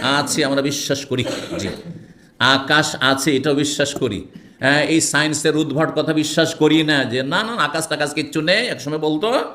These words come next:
সায়েন্সে পড়াতো যে দূরে দেখলে যেন অন্ধকার মনে হয় না, ঠিক ওই রকমই ওপরে দূরে দেখছি, সেই জন্য অন্ধকার মনে হচ্ছে। আকাশও নেই, ফাঁকাশও নেই, কিচ্ছু নেই তাদের কাছে। এরা মূর্খ।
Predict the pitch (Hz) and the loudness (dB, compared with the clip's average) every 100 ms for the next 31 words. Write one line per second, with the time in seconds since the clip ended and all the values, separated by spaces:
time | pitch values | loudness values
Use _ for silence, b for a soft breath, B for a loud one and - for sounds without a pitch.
0 | B B - 165 156 170 139 156 156 247 | B B -2 0 0 -2 0 0 2 2
1 | 294 - B B 240 233 196 233 254 247 | 0 -6 B B -2 -2 -2 -4 -4 -2
2 | 233 214 214 214 214 202 196 190 185 185 | 0 2 2 0 0 0 0 0 -4 -2
3 | 185 196 196 185 226 226 233 233 247 285 | -2 0 0 0 -2 -2 -2 -2 2 2
4 | 320 - - B B 285 302 302 320 285 | 2 0 -16 B B 0 0 0 0 0
5 | 269 285 233 196 247 208 226 240 226 208 | -2 2 2 4 2 2 0 -2 -2 -4
6 | 233 233 220 214 202 202 196 196 185 175 | -4 -2 -2 -2 -2 0 0 -2 -2 -2
7 | 156 180 151 151 160 170 175 170 151 135 | -4 -2 -2 -2 -4 -2 -2 -2 -2 -4
8 | 160 - 135 - 104 80 95 - - - | -4 -6 -8 -8 -10 -8 -8 -10 -10 -12
9 | - b b - 156 175 208 190 - | -16 b b -2 0 2 0 -2 -4